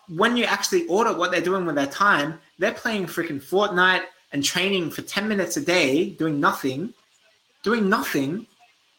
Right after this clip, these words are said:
not even having the confidence to even play in a league, even play in a team, and not even, not even being real enough with themselves and saying, Oh yeah, you're right, Nick. You're right, Train Effective. I'm, you're right. I'm not even the best player in,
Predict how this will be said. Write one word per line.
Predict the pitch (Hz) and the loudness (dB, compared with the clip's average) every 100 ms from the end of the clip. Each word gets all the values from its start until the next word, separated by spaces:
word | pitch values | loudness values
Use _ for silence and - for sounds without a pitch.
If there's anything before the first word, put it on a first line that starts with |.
| _ _ | _ _
not | 165 226 | 0 2
even | 240 226 | 2 0
having | 190 208 196 | 0 0 0
the | 170 | 0
confidence | - 226 226 214 165 165 | 0 0 0 0 0 -2
to | - | -4
even | 185 190 185 - | -2 -2 -4 -4
play | - 214 | -2 -2
in | 208 | 0
a | 156 | 2
league, | 165 220 165 120 - - _ _ _ _ _ _ _ _ _ _ | 2 2 0 -2 -8 -20 _ _ _ _ _ _ _ _ _ _
even | 196 220 | -2 -2
play | 190 190 226 | -4 -2 -2
in | 240 | -2
a | |
team, | - 180 135 - _ - | 0 0 0 -6 _ -4
and | 151 | 2
not | 214 220 | 2 2
even, | 220 208 208 175 170 | 0 2 0 0 -6
not | 170 226 220 | -2 -2 0
even | 202 202 | -2 0
being | 175 190 170 143 | 2 2 2 4
real | 208 262 | 4 6
enough | 233 143 120 - | 2 2 -2 -2
with | 143 | -2
themselves | 147 - 220 269 175 156 | 0 0 2 4 4 2
and | 156 | 0
saying, | 185 185 175 165 - _ _ - | 0 0 0 -6 -14 _ _ 0
Oh | 190 | 2
yeah, | 202 208 | 4 4
you're | 170 185 | 4 2
right, | 180 247 - | 4 2 2
Nick. | 139 190 - - _ _ _ _ - | 0 -2 -4 -14 _ _ _ _ -2
You're | 156 185 | 2 6
right, | 220 226 | 4 2
Train | - 185 | -2 -4
Effective. | 156 151 156 190 190 _ 170 | -2 -2 2 0 0 _ 2
I'm, | 202 196 185 | 2 0 0
you're | 180 190 | 2 4
right. | 247 185 | 2 0
I'm | 185 | 0
not | 226 | -2
even | 233 214 214 | -2 -4 -4
the | 202 | -2
best | 208 - | 0 -2
player | - 226 208 175 170 | -2 0 2 2 2
in, | 170 170 165 | -2 -2 -6